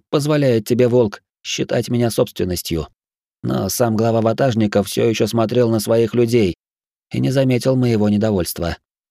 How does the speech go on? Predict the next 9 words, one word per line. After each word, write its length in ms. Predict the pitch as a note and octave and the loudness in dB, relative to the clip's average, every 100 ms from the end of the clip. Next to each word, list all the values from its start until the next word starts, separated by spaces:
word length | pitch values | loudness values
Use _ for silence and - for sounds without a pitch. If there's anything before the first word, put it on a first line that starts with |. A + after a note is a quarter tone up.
| _ _ | _ _
А 100 | G#2 | -6
через 300 | A#2 A#2 G#2 | 0 0 2
миг 240 | B2+ B2+ | 0 0
я 140 | G#2 G#2 | 0 -2
справился 560 | - G#2+ E2+ D#2+ F2 | -2 -2 -2 -4 -6
с 40 | - | -6
собой. 480 | E2+ E2+ D#2+ C2+ - _ _ _ _ _ - | -4 -4 -4 -6 -14 _ _ _ _ _ -6
"Только 460 | D#2+ G#2+ G#2 A#2 | 0 0 2 2
думаешь, 840 | G#2 D3 C#3 C3+ B2 G#2+ - - | 4 4 4 4 2 2 -2 -8